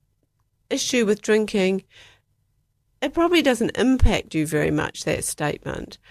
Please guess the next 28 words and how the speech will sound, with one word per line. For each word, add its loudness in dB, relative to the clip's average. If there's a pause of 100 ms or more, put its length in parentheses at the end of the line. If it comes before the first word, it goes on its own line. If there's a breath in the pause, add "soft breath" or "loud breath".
(460 soft breath)
If 0
you 4
are 4
someone 0 (240)
who 2
is 2
struggling 0
with -2
alcohol, 0 (380 loud breath)
those 2
words, 4
"We 4
admitted -2
we 4
were 0
powerless 0 (140)
over 0
alcohol," -4 (1200 soft breath)
that 0 (320)
possibly 0
quite 0
enormous 2
for -8
you. -2 (420)
I 2
know 4
it 0
was 0